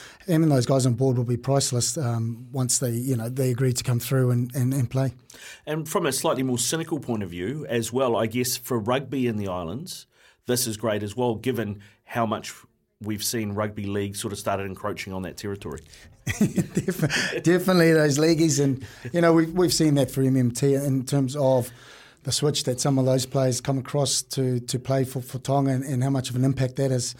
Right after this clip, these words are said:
Speaker 1: on our, um, in our country. And, and it's, it's huge. It's, it's really huge, and we can't discount, um, the, the efforts that's gonna go through to it. But I think it's, it's just, it's so nice to have that for, like I said, it's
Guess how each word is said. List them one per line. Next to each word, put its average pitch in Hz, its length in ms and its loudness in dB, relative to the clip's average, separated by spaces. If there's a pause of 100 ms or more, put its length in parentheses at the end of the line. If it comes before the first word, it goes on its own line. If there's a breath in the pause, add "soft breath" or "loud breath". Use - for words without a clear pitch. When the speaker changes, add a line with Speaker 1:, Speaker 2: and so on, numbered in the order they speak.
(400 loud breath)
Speaker 1:
on 131 160 2
our, 127 260 4
um, 123 280 2
in 135 100 2
our 120 100 0
country. 151 460 0
And, 117 160 -2 (600 loud breath)
and 165 120 4
it's, 175 160 2
it's 208 240 0
huge. 190 340 2
It's, 160 280 -4
it's 175 220 -2
really 175 180 2
huge, 139 220 2
and 135 80 4
we 135 60 0
can't 156 300 0
discount, 143 640 -2 (100)
um, 123 460 -2 (680)
the, 135 220 -2
the 127 200 -2
efforts 139 300 -2
that's 135 220 0
gonna 131 180 2
go 127 220 -2
through 160 260 0
to 131 280 -2
it. 170 180 -4 (100)
But 147 100 2
I 143 60 6
think 156 240 2
it's, - 200 -2
it's 175 160 -2
just, - 360 0 (400 loud breath)
it's 143 160 0
so 160 200 4
nice 151 260 4
to 139 100 2
have 143 220 2
that 135 200 2
for, 131 220 0
like 135 280 -4
I - 20 -4
said, 123 320 -2
it's - 320 -4